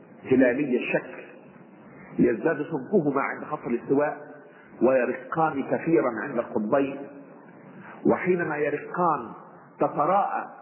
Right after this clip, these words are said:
وهج هذه التفاعلات النووية في ظاهرة صارت بالوهج القطبي ينير ظلمة الليل الحالك. ويبدو أن هذا كان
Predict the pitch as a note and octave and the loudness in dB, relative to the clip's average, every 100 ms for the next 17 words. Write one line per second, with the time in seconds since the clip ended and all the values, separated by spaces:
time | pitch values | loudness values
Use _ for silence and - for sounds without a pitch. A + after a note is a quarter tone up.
0 | - - - - - F#3 F#3+ E3 - - | -20 -20 -20 -6 4 4 4 -2 -6 -2
1 | D3+ D#3 C3+ A2 - - - - - - | 0 0 -2 -2 -2 -8 -18 -20 -4 2
2 | B2 A#2+ - - B2 C#3+ E3 - C3+ C#3 | 4 4 2 -2 0 0 -2 -4 0 4
3 | E3+ E3 D#3+ - - - - - C3+ B2 | 4 4 0 -10 -16 -18 -4 4 6 6
4 | D3 C#3+ C3 B2 C#3+ C3+ A#2 - G#2+ A#2+ | 2 0 -4 -2 0 0 0 -2 0 2
5 | A#2+ G#2+ A#2+ C#3 - - - - - - | 0 -4 -2 -2 -2 -2 -6 -6 -16 -20
6 | - - - - - - C#3 C3+ F#3+ F3 | -20 -18 -18 -18 -8 2 2 4 2 0
7 | C#3+ C#3 D#3+ C3+ - A#2 C3+ B2 G#2+ - | 2 2 2 2 0 2 4 4 2 2
8 | C#3+ A2 F2 - - - - - - - | -2 -4 -8 -12 -18 -20 -20 -20 -18 -16
9 | - - - G#2 C3 E3 - D#3 D3+ - | -18 -16 2 4 4 2 0 0 0 -2
10 | - - - - A#2 B2+ B2+ D3 D3+ C#3 | -8 -18 -20 -8 -2 0 0 0 -2 0
11 | B2 - - - C#3+ C3+ - | 0 -2 -10 -4 -2 -2 -4